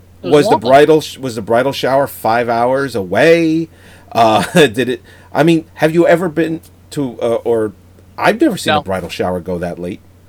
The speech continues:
Speaker 1: I've never been to a bridal shower, so, yeah.
Speaker 2: Yeah, but
Speaker 1: I'm, I'm watching the scene where he's talking about, uh, you know what? I just, the, the whole idea of the wedding ceremony, the sacrifice of the virgin, is barbaric. I turn to Holly and say, "See, see, see what I'm doing to you? See, see."
Speaker 2: <laughs>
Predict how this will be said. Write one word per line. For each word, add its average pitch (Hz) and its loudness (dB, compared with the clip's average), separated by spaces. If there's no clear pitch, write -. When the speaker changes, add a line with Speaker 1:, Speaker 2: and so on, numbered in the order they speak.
Speaker 1:
I've 156 -2
never 170 -2
been 165 -10
to 160 -8
a 147 -8
bridal 143 -4
shower, 101 -12
so, 113 -10
yeah. 135 -16
Speaker 2:
Yeah, 101 -8
but 127 4
Speaker 1:
I'm, 196 0
I'm 202 -2
watching 220 0
the 208 -8
scene 233 -4
where 208 -6
he's 196 -6
talking 190 -4
about, 175 -2
uh, 175 -2
you 202 -10
know 214 0
what? 269 2
I 247 -4
just, 226 -12
the, 185 -16
the 240 -10
whole 254 -2
idea 240 -4
of 202 -10
the 190 -10
wedding 262 -4
ceremony, 165 -12
the 160 -14
sacrifice 226 -6
of 180 -12
the 180 -8
virgin, 185 -8
is 147 -20
barbaric. 175 -4
I 175 -10
turn 208 -16
to 208 -8
Holly 226 -4
and 131 -20
say, - -
"See, 185 -12
see, 180 -14
see - -16
what 160 -8
I'm 180 -14
doing 214 -8
to 247 -12
you? 254 -4
See, 226 -10
see." - -10
Speaker 2:
<laughs> - -10